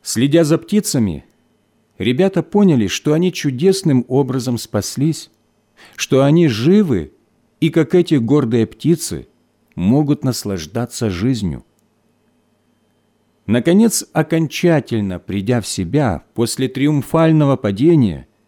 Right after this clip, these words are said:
друзья попытались подняться на ноги. Это удалось им не сразу. Но когда поднялись, то разглядели под злополучной вершиной шестёрку только что оставленных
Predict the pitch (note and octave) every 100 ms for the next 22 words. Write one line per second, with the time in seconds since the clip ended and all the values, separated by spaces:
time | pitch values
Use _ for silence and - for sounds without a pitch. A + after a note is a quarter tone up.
0 | _ _ _ _ - - G2 E2 F#2 F3
1 | F#3+ F#3+ B2 - A#2 B2+ D3+ - E3+ B2
2 | F#2+ F#2 - A#2 A#2+ A#2+ G2 D2+ C2+ G1+
3 | _ _ _ _ _ _ _ _ _ D3
4 | E3 C#3+ - C#3+ A#2 A#2+ C3+ - - B2+
5 | A2 A2 - _ G2+ G2 A#2 - G#2+ F#2+
6 | D#2+ C2 G#1+ _ _ _ _ _ _ _
7 | _ - - A2+ B2+ D3 D#3 F3 D#3 D3
8 | F3 E3+ G#2 C#2+ - _ _ _ _ _
9 | - C#3 D3 C3+ D#3 C#3+ G3+ F#3 F3+ D#3+
10 | B2 D#3 D#3 D#3+ F#3+ F#3 E3+ E3 D3 C3+
11 | - G3+ G3+ F#3 F3 - _ _ - C#3+
12 | - - G3+ F3+ - A#2 - E3+ D#3+ D#3+
13 | - - C#3 A#2+ A#2+ - - D3+ F3+ F3+
14 | F3+ E3 C#3